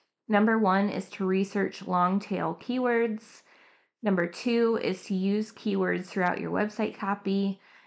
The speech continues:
Number three is to rename your major pages using those keywords. Number four is to use those keywords in your image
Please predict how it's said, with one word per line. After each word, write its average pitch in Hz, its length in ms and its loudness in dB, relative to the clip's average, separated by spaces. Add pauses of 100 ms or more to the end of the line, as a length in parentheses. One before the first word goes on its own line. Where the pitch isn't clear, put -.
Number 190 300 2
three 214 480 0
is - 160 -10
to 190 120 -4
rename 190 760 0 (100)
your 185 240 -2
major 180 460 -2
pages 190 680 -2
using 208 400 0
those 202 220 -4
keywords. 196 880 -2 (360)
Number 190 220 2
four 208 340 2
is - 180 -4
to 196 120 -8
use 185 300 0
those 180 220 -2
keywords 175 540 -4
in 175 300 -2
your 170 160 -2
image 165 420 -6